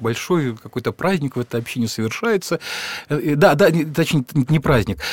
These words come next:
Ж-, эта женщина случайно выиграет в какой-то лотерее колоссальную сумму.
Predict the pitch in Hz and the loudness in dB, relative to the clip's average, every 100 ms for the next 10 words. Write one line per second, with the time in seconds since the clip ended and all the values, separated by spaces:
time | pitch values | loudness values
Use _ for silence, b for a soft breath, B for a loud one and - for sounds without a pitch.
0 | B - 120 135 135 143 143 123 214 208 | B -4 -2 2 2 2 2 2 4 2
1 | - - 196 160 156 143 - 151 - 135 | -2 -2 2 2 0 -2 -2 0 0 0
2 | 120 131 226 - _ _ _ 127 127 - | 0 2 4 2 _ _ _ 2 4 4
3 | 196 175 165 - 202 175 120 98 | 4 4 2 2 4 4 2 -4